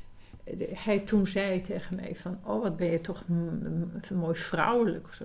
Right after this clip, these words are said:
Ik, "Vrouwelijk?" Ik was er helemaal verontwaardigd over. Toen zegt hij, "Hoe kan je dat nou zeggen? Kijk nou eens een keer in de spiegel.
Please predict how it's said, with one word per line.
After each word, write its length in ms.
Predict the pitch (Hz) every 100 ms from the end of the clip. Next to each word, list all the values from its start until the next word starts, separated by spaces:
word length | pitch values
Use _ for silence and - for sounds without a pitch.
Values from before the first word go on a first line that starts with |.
| 170
Ik, 180 | - -
"Vrouwelijk?" 720 | - 147 190 359 349 254 -
Ik 120 | 185
was 240 | - 160 -
er 80 | 175
helemaal 340 | 196 190 175 - - - -
verontwaardigd 1040 | - 196 196 180 226 330 494 403 - -
over. 400 | 165 160 165 170 - - - -
Toen 140 | 233
zegt 160 | 254 254
hij, 80 | 262
"Hoe 100 | 262
kan 140 | 285
je 60 | 277
dat 140 | 262
nou 140 | 247
zeggen? 360 | 240 311 311 -
Kijk 220 | - 311
nou 120 | 277
eens 100 | 285
een 60 | 285
keer 120 | -
in 80 | 262
de 80 | 247
spiegel. 580 | - - 403 - -